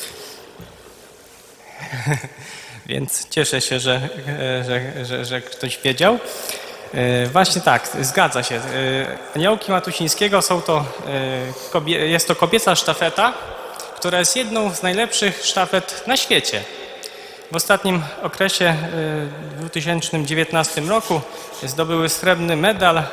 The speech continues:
na Mistrzostwach Świata. Są rekordzistkami Polski właśnie w sztafecie cztery razy na czterysta metrów.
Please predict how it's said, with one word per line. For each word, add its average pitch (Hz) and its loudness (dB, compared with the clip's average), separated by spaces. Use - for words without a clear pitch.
na 151 -2
Mistrzostwach 156 0
Świata. 202 2
Są 160 4
rekordzistkami 156 2
Polski 185 0
właśnie 151 -2
w - -8
sztafecie 190 0
cztery 220 2
razy 180 4
na 151 2
czterysta 175 2
metrów. 151 0